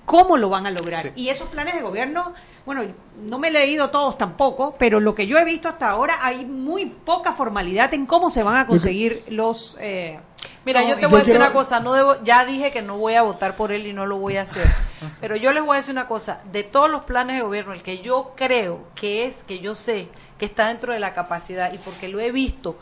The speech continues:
Speaker 4: Blandón.
Speaker 3: por Blandón.
Speaker 1: ¿Pero tú leíste el plan de
Speaker 3: Sí,
Speaker 1: gobierno?
Speaker 3: sí, yo lo leí, a mí
Speaker 1: ¿Y,
Speaker 3: me
Speaker 1: y,
Speaker 3: gustó.
Speaker 1: y te, te gustó el
Speaker 3: Sí,
Speaker 1: plan de
Speaker 3: sí,
Speaker 1: gobierno?
Speaker 3: a
Speaker 1: ¿Está
Speaker 3: mí
Speaker 1: completo? Dice cómo.
Speaker 3: Mi-,
Speaker 1: Yo no me lo he
Speaker 3: na-,
Speaker 1: leído todavía.
Speaker 3: nada es tan completo.
Speaker 1: No,
Speaker 3: Siento
Speaker 1: obviamente.
Speaker 3: para, hay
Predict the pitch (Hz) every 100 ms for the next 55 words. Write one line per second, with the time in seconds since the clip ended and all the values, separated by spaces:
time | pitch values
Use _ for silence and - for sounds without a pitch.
0 | - 170 156 147 135 185 196 190 170 180
1 | 220 - - 269 262 285 294 330 302 269
2 | 285 294 302 302 294 220 202 190 170 170
3 | 254 233 196 - 185 226 233 247 233 233
4 | 254 240 214 202 196 - 240 262 277 277
5 | 269 262 254 262 262 254 254 254 370 302
6 | 330 311 294 349 277 233 214 381 370 359
7 | 349 320 302 240 226 202 175 - 196 392
8 | 247 240 247 - - 302 294 285 269 180
9 | 240 302 330